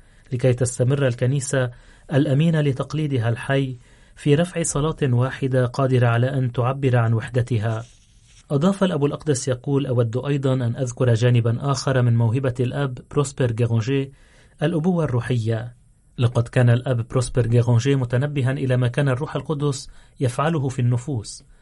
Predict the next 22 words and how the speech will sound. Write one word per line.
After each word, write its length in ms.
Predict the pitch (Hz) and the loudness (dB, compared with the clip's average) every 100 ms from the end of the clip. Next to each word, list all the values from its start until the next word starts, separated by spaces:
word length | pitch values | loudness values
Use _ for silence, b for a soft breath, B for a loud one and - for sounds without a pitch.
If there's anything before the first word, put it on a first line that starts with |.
| b b | b b
وأراد 380 | 135 117 127 123 | 2 6 6 4
شيئا 440 | 120 131 139 127 | 0 -2 -2 0
واحدا 420 | 123 139 - 143 139 | 2 0 -2 -2 -2
فقط، 400 | 127 123 107 - - b b b b | -4 -6 -10 -10 -20 b b b b
أن 120 | 131 | 4
يساعدهم 600 | 123 117 - 120 135 123 123 | 4 4 2 2 2 2 0
في 160 | 123 | 0
بحثهم 460 | 127 - - 139 131 | -2 -4 -2 -2 0
عن 160 | 135 | -2
الله. 380 | 127 107 104 104 - _ b b b b | -2 -2 -4 -8 -12 _ b b b b
وإذ 380 | 127 131 113 117 | 0 0 -2 -4
صاغه 500 | - - 127 120 113 | -4 2 4 4 0
قانون 400 | 120 123 123 131 | 0 0 0 2
القديس 380 | 117 - 120 123 | -2 -2 -4 -2
بنديكتوس 640 | 127 120 135 - 143 127 - | 2 2 2 -2 -2 -2 -2
والتسبيح 480 | 117 113 - 139 127 | -6 -6 -4 -4 -4
الإلهي، 560 | 123 120 113 143 135 120 b b b b | -4 -2 0 -2 -4 -8 b b b b
لامست 480 | 165 185 185 180 175 | 2 4 4 2 0
ثقته 500 | - 147 165 170 143 | 0 -4 -4 -2 -4
اللطيفة 480 | 143 123 131 139 131 | 0 -2 -2 -4 0
والمبهجة 540 | 120 113 127 123 123 | 0 0 0 -2 0
بالله 540 | 117 110 127 131 123 | 0 0 0 0 -2